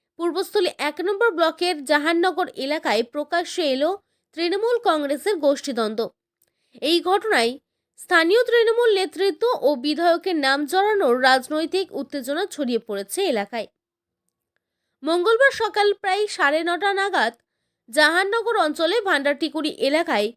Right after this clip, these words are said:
সরকারি জমিতে থাকা গাছ কাটার কাজ শুরু হতেই এলাকায় চাপা গুঞ্জন শুরু হয়েছে। কিছুক্ষণের মধ্যেই ঘটনাস্থলে পৌঁছান তৃণমূল অঞ্চল সভাপতি।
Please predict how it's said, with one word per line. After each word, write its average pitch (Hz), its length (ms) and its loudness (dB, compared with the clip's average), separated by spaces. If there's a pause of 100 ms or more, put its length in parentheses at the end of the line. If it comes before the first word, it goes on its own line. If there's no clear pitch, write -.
(260)
সরকারি 359 520 2
জমিতে 339 500 -4
থাকা 302 340 2
গাছ 262 360 4
কাটার 320 300 -4
কাজ 254 300 2
শুরু 302 260 -2
হতেই 277 500 0
এলাকায় 262 420 0
চাপা 294 460 2
গুঞ্জন 254 440 -2
শুরু 247 300 -2
হয়েছে। 208 440 -4 (720)
কিছুক্ষণের 453 640 2
মধ্যেই 320 460 0
ঘটনাস্থলে 330 680 0
পৌঁছান 285 560 -2 (380)
তৃণমূল 403 560 0
অঞ্চল 285 400 0
সভাপতি। 220 640 -2